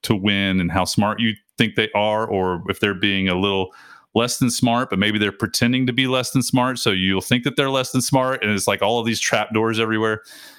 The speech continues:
that you don't wanna fall through. So I got into a game once, and I was sitting at a table, and there were,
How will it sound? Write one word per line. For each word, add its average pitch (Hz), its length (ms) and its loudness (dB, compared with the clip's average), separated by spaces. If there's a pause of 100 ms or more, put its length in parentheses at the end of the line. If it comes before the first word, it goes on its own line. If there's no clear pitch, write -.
(160)
that - 160 2
you 113 60 2
don't 104 120 2
wanna 95 160 0
fall 123 320 0
through. 85 400 0
So 92 400 0 (840)
I 120 140 2
got 117 280 -2
into 101 600 0
a 101 80 0
game 120 400 0
once, 98 440 0
and 92 320 2 (220)
I 98 200 0
was 98 120 -2
sitting 110 260 0
at 104 100 0
a 95 60 -2
table, 110 560 0 (520)
and 95 500 0
there 107 140 0
were, 98 320 -2